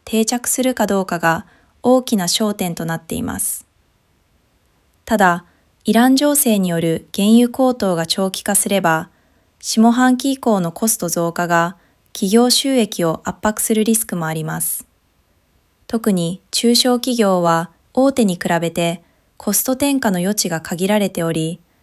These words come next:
賃上げを続けながら経営を維持するための環境整備が一層求められています。賃上げ傾向が維持されるかどうかは、この先の国際情勢にも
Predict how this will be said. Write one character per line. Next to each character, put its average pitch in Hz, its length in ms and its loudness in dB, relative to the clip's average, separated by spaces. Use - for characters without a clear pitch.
賃 220 340 4
上 220 60 4
げ 214 120 4
を 214 80 4
続 208 260 -2
け 226 120 0
な 226 140 4
が 202 100 2
ら 160 340 0
経 226 340 2
営 226 80 4
を 220 200 4
維 254 60 0
持 262 120 0
す 254 140 -2
る 196 100 -2
た 185 140 -4
め 170 100 -4
の 160 140 -6
環 208 260 0
境 233 200 0
整 240 240 0
備 190 140 -2
が 170 280 -2
一 - 140 -4
層 214 440 0
求 214 200 -4
め 214 140 2
ら 208 100 2
れ 196 100 -2
て 185 100 -6
い 160 100 -4
ま - 160 -6
す。 - 260 -6
賃 254 300 4
上 262 60 4
げ 262 100 2
傾 277 300 0
向 202 200 0
が 170 300 0
維 240 60 0
持 240 140 0
さ 190 160 -4
れ 196 100 0
る 226 120 2
か 190 120 0
ど 185 140 0
う 175 60 -4
か 170 140 -2
は、 160 280 -2
こ - 120 -6
の 220 120 4
先 233 260 0
の 214 300 2
国 - 220 -6
際 262 260 0
情 277 180 0
勢 214 240 -2
に 180 120 -4
も 165 260 -6